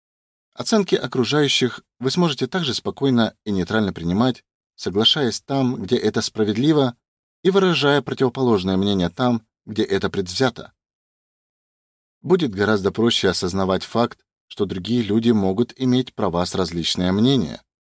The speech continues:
Вы просто сможете внутренне разрешить им это и действовать, будучи свободными от этого. Самооценка и оценка других людей — это лишь суета на поверхности. В глубине лежит фундамент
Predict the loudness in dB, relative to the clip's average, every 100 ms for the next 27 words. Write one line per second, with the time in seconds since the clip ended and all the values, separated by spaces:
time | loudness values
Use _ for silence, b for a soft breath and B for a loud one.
0 | _ _ _ _ 0 2 2 0 -2 -2
1 | 2 2 0 0 2 2 2 2 2 2
2 | 0 0 0 2 0 -2 -6 -8 -4 -4
3 | -4 -8 -14 _ _ _ _ _ -10 -4
4 | -2 -2 0 2 2 0 -14 _ -4 -4
5 | -2 -4 -2 0 0 2 0 0 -2 -6
6 | -10 -10 -8 -12 -14 -20 _ _ _ _
7 | _ _ _ _ _ _ _ _ _ _
8 | -8 0 2 2 0 0 0 2 0 0
9 | -2 0 0 0 0 0 0 0 -2 -2
10 | 0 2 2 -2 _ _ _ _ _ -12
11 | -2 2 2 2 2 2 2 2 0 0
12 | 0 -2 -2 -8 -10 -12 -18 _ _ _
13 | _ _ _ _ -16 -4 0 2 2 2
14 | 2 0 -4 -4 -2 0 2 4 2 -2